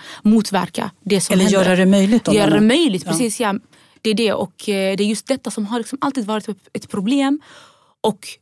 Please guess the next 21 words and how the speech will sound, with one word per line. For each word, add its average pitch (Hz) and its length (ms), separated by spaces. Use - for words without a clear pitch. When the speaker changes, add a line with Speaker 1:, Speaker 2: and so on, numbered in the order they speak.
Speaker 1:
vad 214 220
jag 214 340
ser 403 260
det, 202 80
alltså 190 200
än 214 200
idag, 233 320
även 196 180
om 190 80
jag 185 380
har - 220
liksom 185 280
växt 269 380
och 226 220
rätt 220 140
så, 226 80
ah, 233 220
nu 226 160
universitet, 262 640
lite 220 200
äldre, 202 400